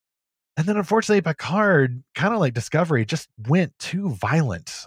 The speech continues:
Like, my wife and I were watching it together, and then suddenly, you know, someone's doing a, you know, a live eye removal of this poor man, and turns out that's actually, uh,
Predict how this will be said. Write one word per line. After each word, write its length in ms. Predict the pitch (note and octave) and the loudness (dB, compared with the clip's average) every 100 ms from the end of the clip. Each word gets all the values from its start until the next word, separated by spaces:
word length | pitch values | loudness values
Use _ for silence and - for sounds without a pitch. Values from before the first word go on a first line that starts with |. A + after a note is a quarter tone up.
| - | -4
Like, 240 | C3 B2 _ - | -2 -2 _ -4
my 160 | C3 | 0
wife 220 | D3 G3+ | 2 2
and 80 | F3+ | 2
I 80 | D3+ | 2
were 120 | C3+ | 2
watching 500 | G#2 G2+ C3+ - C3 | 0 -4 -6 -4 -4
it 100 | A#2+ | -4
together, 500 | - G#2+ A#2 C3 A2 | -6 -2 0 2 2
and 180 | G#2 G2+ | 0 -4
then 260 | G2 G2 F#2+ | -8 -10 -12
suddenly, 460 | - C3+ D3 C3 | -2 -2 2 0
you 120 | A#2 A2 | 0 -4
know, 140 | A2 | -6
someone's 480 | - C#3+ D3 A#2+ G2 | -4 0 0 -2 -2
doing 420 | A#2+ C3 C3 A#2 | 2 2 2 0
a, 160 | G2 - | -4 -6
you 80 | A2 | -8
know, 160 | F#2 F#2+ | -8 -6
a 20 | |
live 500 | G#2 A2+ C#3 C#3+ A#2 | -6 -2 2 2 2
eye 200 | A2+ B2 | 0 2
removal 540 | D#3 C#3 C3 D3 D3 C#3 | 4 4 4 4 4 2
of 100 | A#2 | 2
this 180 | A2 - | -2 -4
poor 300 | - D#3 C3 | -4 -2 0
man, 480 | A#2 C3+ C#3+ C#3+ | 2 4 4 4
and 180 | A2+ G2 - _ _ _ - | 0 -4 -14 _ _ _ -6
turns 280 | F3 E3 | -2 2
out 200 | D#3 D#3 | 2 2
that's 220 | C#3 C3 C#3 | 2 0 0
actually, 600 | D3 - C#3 C#3 C3 A#2+ | -2 -2 2 4 4 2
uh, 280 | A#2 A#2 | 0 -2